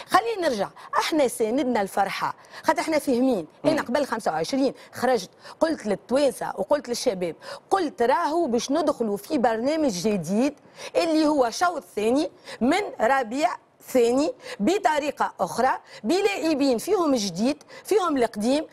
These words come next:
Speaker 1: فيهم المتجدد، ناس باش تدخل، ناس باش تخرج، تحويرات باش تصير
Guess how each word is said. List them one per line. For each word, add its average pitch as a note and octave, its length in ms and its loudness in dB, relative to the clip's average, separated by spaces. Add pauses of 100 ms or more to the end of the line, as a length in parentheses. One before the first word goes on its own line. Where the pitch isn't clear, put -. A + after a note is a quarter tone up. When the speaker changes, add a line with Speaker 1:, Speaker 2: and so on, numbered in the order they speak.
(140)
Speaker 1:
فيهم F#4+ 300 2
المتجدد، B3 680 0 (160)
ناس A4 220 2
باش C4+ 140 -2
تدخل، E4+ 360 0
ناس F#4+ 180 -6
باش C4+ 160 -4
تخرج، C#4+ 300 -2
تحويرات E4 540 -2
باش A3+ 100 -8
تصير A#3+ 400 0